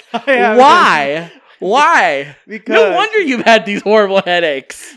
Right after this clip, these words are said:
Speaker 1: Because
Speaker 2: Why would you do
Speaker 1: not
Speaker 2: that
Speaker 1: a,
Speaker 2: to
Speaker 1: okay,
Speaker 2: yourself?
Speaker 1: not a lot. There's a few songs that are pretty good I like from Hoobastank, and I added to a playlist, and I was listening to a lot this week,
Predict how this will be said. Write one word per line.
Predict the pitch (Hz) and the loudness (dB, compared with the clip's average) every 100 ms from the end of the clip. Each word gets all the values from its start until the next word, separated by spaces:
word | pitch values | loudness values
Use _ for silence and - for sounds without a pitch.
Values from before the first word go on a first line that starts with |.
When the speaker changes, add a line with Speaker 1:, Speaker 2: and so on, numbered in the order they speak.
| 175 | _
Speaker 1:
Because | 180 214 240 233 214 185 | -12 -10 -6 -2 -2 -2
Speaker 2:
Why | 277 359 | -2 -2
would | 370 302 | -2 -4
you | 285 | -8
do | 214 - | -10 -8
Speaker 1:
not | 330 339 | -4 0
Speaker 2:
that | 269 240 | 0 0
Speaker 1:
a, | |
Speaker 2:
to | 220 | -4
Speaker 1:
okay, | 170 | -6
Speaker 2:
yourself? | 160 151 123 156 | -8 -8 -10 -10
Speaker 1:
not | 226 240 | -10 -8
a | 233 | -6
lot. | 214 165 156 151 147 | -6 -6 -8 -12 -14
There's | 180 175 | -12 -12
a | 165 | -14
few | - 180 | -18 -18
songs | 175 165 147 139 | -14 -12 -12 -16
that | 135 | -18
are | 123 | -18
pretty | 147 139 | -18 -16
good | 135 127 | -16 -16
I | 120 | -16
like | 120 - | -18 -20
from | 120 | _
Hoobastank, | 113 113 131 123 | -20 -20 -20 -18
and | 135 | -16
I | |
added | 165 208 196 | -12 -10 -12
to | 202 165 | -12 -14
a | |
playlist, | - 131 135 131 - | -14 -14 -14 -16 -18
and | 127 | -20
I | 123 | -20
was | 127 151 | -18 -18
listening | 175 165 | -18 -16
to | 151 | -14
a | |
lot | 139 131 117 | -12 -12 -14
this | 120 | -20
week, | 135 127 | -20 -20